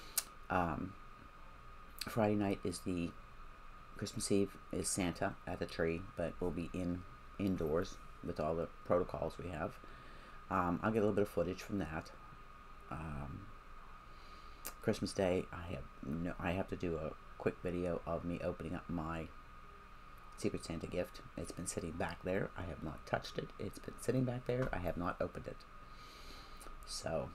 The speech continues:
I'll do that also. I'm gonna try to pop into Ladybird's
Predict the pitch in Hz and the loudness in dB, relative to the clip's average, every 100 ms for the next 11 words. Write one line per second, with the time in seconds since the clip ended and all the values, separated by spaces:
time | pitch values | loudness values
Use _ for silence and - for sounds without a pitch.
0 | - - - - 82 82 85 82 85 87 | -10 -12 -10 -4 -2 0 2 4 6 4
1 | - 92 101 - 90 90 87 - 90 87 | 4 4 4 2 0 2 2 2 2 4
2 | - - 90 82 80 - 80 92 90 87 | 2 0 2 2 2 2 2 0 0 2
3 | 87 87 82 82 - | 4 2 2 0 -2